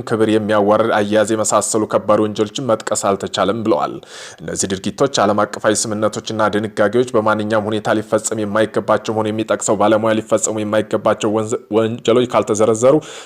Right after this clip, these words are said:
አዋጁ ላይ ያለ የቃላት አግባብ መርማሪዎች ከባድ ጥሰት ተጠያቂነት እንደሚጠብ-፣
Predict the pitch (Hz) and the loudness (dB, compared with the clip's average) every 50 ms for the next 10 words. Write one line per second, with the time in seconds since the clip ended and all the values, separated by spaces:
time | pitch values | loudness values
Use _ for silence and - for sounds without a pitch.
0 | - - - 73 - 87 95 95 95 104 107 107 110 107 107 - - 104 101 101 | -16 -10 -6 -6 -4 -2 0 2 2 4 4 4 4 2 2 2 0 0 0 0
1 | 104 - 113 98 113 110 110 107 107 107 110 110 110 113 117 113 - 113 104 104 | 0 0 0 2 2 2 2 2 0 0 2 2 2 2 2 0 -2 -4 -2 2
2 | 110 104 104 - - - 113 104 - 120 - - 113 107 101 107 107 - 110 110 | 0 0 0 -2 -4 -2 -2 0 0 -2 -4 -4 -2 0 0 0 0 -2 -4 -4
3 | 107 - 110 104 110 107 107 | -4 -2 -2 -2 -2 -2 -2